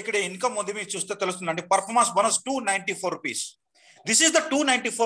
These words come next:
rupees is going to come, friends, like in, it's some crores rupees within a month. It's a, it's a, it is a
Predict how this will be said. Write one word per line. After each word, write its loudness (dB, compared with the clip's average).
rupees -8
is -8
going -2
to -8
come, 6
friends, 2
like 4
in, 4
it's -2
some -2
crores 4
rupees 0
within -2
a -6
month. 0
It's 0
a, 4
it's 0
a, 4
it 2
is 2
a -2